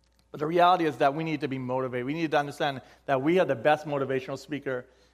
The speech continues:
in Jesus Christ. And he's always there to run the race with us.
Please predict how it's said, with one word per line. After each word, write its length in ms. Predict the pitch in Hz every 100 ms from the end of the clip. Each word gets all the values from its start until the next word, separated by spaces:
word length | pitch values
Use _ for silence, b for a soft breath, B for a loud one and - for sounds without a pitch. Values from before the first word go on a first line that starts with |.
| b
in 120 | 120
Jesus 240 | 113 117 110
Christ. 440 | 139 123 - - _ _ _ _ _ _ 147
And 80 |
he's 200 | 180 170
always 320 | 160 180 170 151
there 140 | 151
to 60 | 139
run 220 | 139 135
the 60 |
race 240 | 127 131 127
with 180 | 127 127
us. 300 | - -